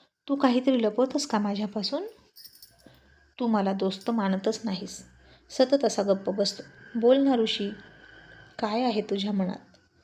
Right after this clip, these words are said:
आणि तो म्हणाला, "परी, actually एक मुलगी माझ्या प्रेमात होती. तिचं नाव संजना. ती पप्पांच्या फ्रेंडची मुलगी होती." परी म्हणाली, "आणि तुला ती आवडत होती का?"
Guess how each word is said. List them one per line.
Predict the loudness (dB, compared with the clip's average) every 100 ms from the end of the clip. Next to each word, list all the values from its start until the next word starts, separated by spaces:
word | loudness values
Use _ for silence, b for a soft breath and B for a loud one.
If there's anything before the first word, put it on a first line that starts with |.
| _ b b b _ -8
आणि | -2 -2 0
तो | 0
म्हणाला, | 0 0 -2 -4 -10 _ _ -2
"परी, | 2 4
actually | 4 2 -2 0 0 -2 -4 B B B B B _ -6
एक | -4 0
मुलगी | 2 2 2
माझ्या | 2 2 -2
प्रेमात | -2 0 0 -2
होती. | -6 -8 -18 _ _ _ _ _ -12
तिचं | -8 -4 -2
नाव | -2
संजना. | -2 -2 0 -2 -4 -10 _ _ _ b b b _
ती | -2
पप्पांच्या | 2 2 0 -4 -2 -4 -4
फ्रेंडची | -2 0 0 -2
मुलगी | -2 -2 0
होती." | 0 -4 -10 -14 _ _ _ _ _ _ _ _ _ _ _ _ -10
परी | -4 -2
म्हणाली, | -2 -4 -4 -6 -10 B B B -8
"आणि | -4 -2 -2
तुला | -4 -2
ती | -2
आवडत | -2 -2 -4
होती | -8 -8 -6
का?" | -4